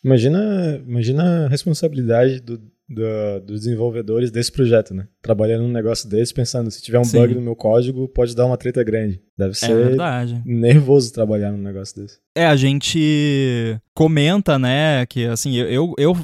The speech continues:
Speaker 2: gosto de falar que eu, eu sou programador e tal, e que existem vários tipos de programador, e eu sou o tipo de programador que trabalha com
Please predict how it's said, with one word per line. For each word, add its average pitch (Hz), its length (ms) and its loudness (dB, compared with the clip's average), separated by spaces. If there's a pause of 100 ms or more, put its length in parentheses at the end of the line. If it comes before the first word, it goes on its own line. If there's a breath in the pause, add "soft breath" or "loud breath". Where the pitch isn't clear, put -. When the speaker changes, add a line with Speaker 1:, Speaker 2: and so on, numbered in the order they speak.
Speaker 2:
gosto 139 320 2
de 127 80 -8
falar 123 400 0
que 117 600 -2
eu, 98 180 -6
eu 117 140 -6
sou 120 160 -6
programador 120 540 -2
e 127 60 -4
tal, 147 680 0
e 131 80 -6
que - 120 -6
existem 123 320 -2
vários 123 280 -2
tipos 131 320 -6
de 123 80 -4
programador, 123 840 -2
e 196 400 -6 (300)
eu 151 180 4
sou 175 180 0
o - 20 0
tipo 160 240 -6
de 143 80 -8
programador 165 520 -2
que - 220 -10
trabalha 175 540 -2
com 214 180 -6